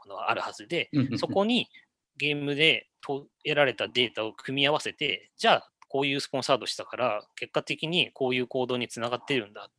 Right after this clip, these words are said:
Speaker 1: ていう分析を、まあ、やっぱり自分たちでちゃんとする必要はあります。
Speaker 2: うん、うん、うん。なるほど。じゃあ、オーガナイザーからのこうデータ提供の協力を得たと同時に、自社の中でちゃんとこうデータをですね、こうマネジメントするといった部分が必要になってくるというところなんですね。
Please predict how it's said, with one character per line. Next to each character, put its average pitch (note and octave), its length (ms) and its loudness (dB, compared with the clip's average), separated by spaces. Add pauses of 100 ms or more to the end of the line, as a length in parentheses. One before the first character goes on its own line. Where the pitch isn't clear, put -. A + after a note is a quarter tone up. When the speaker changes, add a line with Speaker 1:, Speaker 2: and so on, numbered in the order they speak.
(100)
Speaker 1:
て C3 80 -8
い A#2+ 40 -4
う A#2 40 -10
分 C#3 160 -4
析 E3 360 -2
を、 C3+ 160 2
ま F#3+ 100 0
あ、 - 20 2
や F3 80 0
っ - 20 -20
ぱ D#3+ 80 4
り C3+ 40 -2
自 B2+ 120 -8
分 A3+ 140 2
た - 100 4
ち - 140 -10
で G2 80 -8
ち - 80 -10
ゃ G#2+ 60 -8
ん G#2+ 40 -12
と A2+ 120 -12
す - 180 -10
る D3+ 100 -4
必 - 240 -4
要 F#3+ 160 4
は G#3+ 260 4 (140)
あ - 100 2
り D#3 100 6
ま D3 120 -2
す。 C#3 100 -6
Speaker 2:
う C#3 40 -6
ん、 C#3 40 -6
う - 40 -6
ん、 C3+ 60 -4
う - 20 -2
ん。 - 60 -6 (260)
な A2+ 120 -6
る - 60 -10
ほ A#2 80 -10
ど。 A#2 140 -10 (320)
じ A#2 80 -6
ゃ G2+ 60 -2
あ、 - 60 -8
オ A2+ 200 2
ー - 20 6
ガ C3 100 4
ナ C3+ 140 6
イ B2+ 60 4
ザ B2 100 6
ー A#2+ 60 2
か D3+ 100 0
ら E3+ 80 0
の A#2+ 100 4
こ - 120 -8
う F#2+ 60 -6
デ A2+ 120 2
ー - 20 2
タ A#2 240 0
提 B2 220 4
供 G2 220 -2
の F#2 80 -8
協 C#3 240 2
力 C3+ 240 4
を B2+ 180 4
得 C3+ 140 -2
た C3+ 100 0
と - 140 -4
同 D#3 180 2
時 D#3+ 140 -2
に、 G#3 240 2 (120)
自 - 80 -8
社 B2+ 120 4
の A#2 100 2
中 F#3 240 6
で G2 280 0 (100)
ち - 60 -4
ゃ A2+ 40 2
ん - 20 -8
と A2+ 100 -4
こ A2+ 120 -2
う G#2 40 -2
デ A2+ 120 6
ー G#2+ 40 -2
タ G#2+ 120 4
を G2+ 100 -2
で - 60 -12
す - 140 0
ね、 B2 240 8
こ G2 60 -2
う - 20 0
マ G#2+ 80 2
ネ A2+ 60 -2
ジ G#2+ 120 -2
メ G2+ 60 0
ン F#2+ 40 -4
ト - 60 -12
す - 100 -6
る B2+ 100 2
と - 180 -8 (240)
い F3+ 60 -4
っ - 20 -2
た F#3+ 100 2
部 F3+ 100 2
分 C#3 80 2
が G2+ 100 2
必 - 120 -6
要 A2+ 60 2
に - 20 2
な A2 60 4
っ G#2+ 40 -4
て - 80 -6
く - 120 -14
る - 80 -16
と - 100 -20
い - 20 -20
う - 40 -20
と - 80 -20
こ - 80 -14
ろ G2 80 -12
な - 60 -20
ん - 40 -20
で - 60 -20
す - 140 -10
ね。 E3 260 4